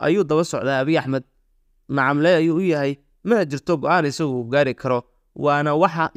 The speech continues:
keliya ee laga yaabo in isbeddel uu ku yimaado maadaama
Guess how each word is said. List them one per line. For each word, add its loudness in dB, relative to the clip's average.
keliya 0
ee 0
laga 2
yaabo 0
in 0
isbeddel -2
uu -2
ku -2
yimaado 0
maadaama 0